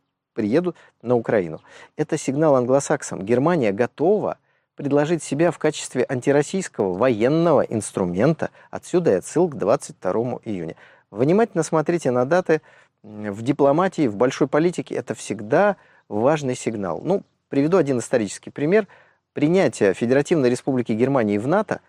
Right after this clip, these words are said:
состоялось в тысяча девятьсот пятьдесят пятом году. Знаете, в какой день? Девятого мая. Ну, мы с вами взрослые люди, мы понимаем, что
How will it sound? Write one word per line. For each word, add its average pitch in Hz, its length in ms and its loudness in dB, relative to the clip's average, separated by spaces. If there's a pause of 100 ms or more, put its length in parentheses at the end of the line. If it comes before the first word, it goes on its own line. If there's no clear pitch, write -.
состоялось 151 720 0 (160)
в - 180 -20
тысяча 123 360 -6
девятьсот 110 460 -2 (300)
пятьдесят 110 560 -2 (200)
пятом 104 360 -2
году. 87 380 -2
Знаете, 143 320 0
в - 60 -18
какой 98 280 -2
день? 73 200 -8 (340)
Девятого 107 720 -2 (140)
мая. 82 400 -10 (400)
Ну, 151 220 -2
мы 127 140 -4
с - 80 -10
вами 117 220 2
взрослые 139 480 2
люди, 180 180 0
мы 113 140 2
понимаем, 123 340 -2
что 113 160 -6